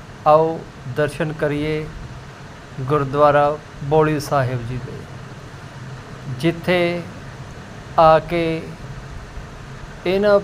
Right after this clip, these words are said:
ਪੌੜੀਆਂ ਦੇ ਉੱਪਰ ਇਸ਼ਨਾਨ ਕਰਕੇ ਜਪਜੀ ਸਾਹਿਬ ਜੀ ਦੇ ਪਾਠ ਕਰਦਿਆਂ ਹੋਇਆਂ, ਆਪਣਾ ਨੇਮ ਪੂਰਾ ਕਰਦੇ ਹੋਏ ਗੁਰਸਿੱਖਾਂ ਨੂੰ ਆਮ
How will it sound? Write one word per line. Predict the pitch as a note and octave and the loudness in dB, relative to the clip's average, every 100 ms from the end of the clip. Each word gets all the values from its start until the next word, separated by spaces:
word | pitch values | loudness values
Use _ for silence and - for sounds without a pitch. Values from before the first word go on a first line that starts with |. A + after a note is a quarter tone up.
| - | 6
ਪੌੜੀਆਂ | D#3+ D#3+ D#3+ E3 E3+ | 8 8 6 4 4
ਦੇ | E3+ E3+ - - | 4 0 -2 -6
ਉੱਪਰ | C#3 - E3 D#3+ D#3+ D#3+ - - | -8 2 4 6 2 -2 -10 -6
ਇਸ਼ਨਾਨ | E3 - - C#3+ D3 D3 D3+ D3+ - | -4 -4 -6 0 6 6 6 2 4
ਕਰਕੇ | C#3+ C#3+ C3+ D#3+ D#3 D#3 D3+ - - - - - - C3+ B2 | 4 4 0 0 0 0 -4 -12 -14 -12 -12 -12 -8 -6 2
ਜਪਜੀ | D#3+ D3 - F#3 | 2 2 0 -2
ਸਾਹਿਬ | F3 F3+ D#3+ D3+ D3 | 2 6 6 4 -2
ਜੀ | D#3 | -2
ਦੇ | D#3 D#3+ D#3+ - | 0 -2 -2 4
ਪਾਠ | D3 D3 C#3 - | 6 6 2 -2
ਕਰਦਿਆਂ | D3+ C#3 C3 D3 D3+ | 0 0 2 2 2
ਹੋਇਆਂ, | C3+ D3 D3 C#3 D3+ C#3+ - - - - - - - - - - - - - - - - - - - | 2 0 0 0 -4 -10 -14 -14 -14 -14 -14 -14 -14 -14 -14 -14 -14 -14 -14 -14 -14 -14 -12 0 2
ਆਪਣਾ | D#3 D#3 D#3 D#3 | 4 4 4 4
ਨੇਮ | D3 C#3 D3+ D#3 | 4 2 0 -2
ਪੂਰਾ | D#3+ D#3 D#3 | 0 6 6
ਕਰਦੇ | D3+ D3+ C#3+ C#3 D3 | 6 4 4 4 2
ਹੋਏ | C3 D3 D3 C#3+ - - - - C3 | 2 0 0 -2 -8 -16 -14 -8 -4
ਗੁਰਸਿੱਖਾਂ | C#3 D#3 - F3 E3+ - E3+ E3 | -2 -2 -2 -2 0 4 4 4
ਨੂੰ | D#3 D3+ - - - - - - - | 0 -4 -8 -14 -14 -12 -12 -12 4
ਆਮ | E3 E3 E3 | 8 8 6